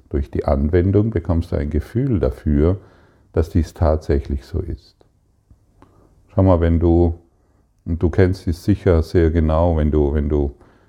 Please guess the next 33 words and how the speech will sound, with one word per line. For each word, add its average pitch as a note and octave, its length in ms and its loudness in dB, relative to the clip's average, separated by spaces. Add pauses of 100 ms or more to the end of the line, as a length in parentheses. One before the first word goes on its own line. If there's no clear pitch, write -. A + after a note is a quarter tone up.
(240)
irgendwo D#2+ 520 2
glücklich G2 580 -2
bist, C#2 260 -6
wenn D2+ 120 -2
du D2+ 80 -2
plötzlich E2+ 380 -2
einen D2+ 340 0
glücklichen E2+ 580 0
Umstand D2+ 560 -4
hast C#2 320 -4 (1200)
oder D2+ 200 2
einen, D2+ 300 0 (600)
<laughs> - 200 -2 (380)
ein D#2+ 160 -2
Glücksgefühl F2+ 840 0
in D#2+ 160 0
dir D#2+ 160 0
trägst, D#2+ 480 -2
egal F2+ 420 2
woher D#2+ 260 2
es C#2+ 200 -6
kommt. D#2 520 -6 (1200)
Du E2 80 4
siehst D#2+ 320 2
nur, D2 400 0 (1500)
du D#2 100 2
siehst D#2+ 280 2
nur D2+ 220 2
dieses C#2 400 -4
Glück G#2+ 280 -6
in C2+ 120 -2
dieser B1 280 -2
Welt. A#1+ 280 -6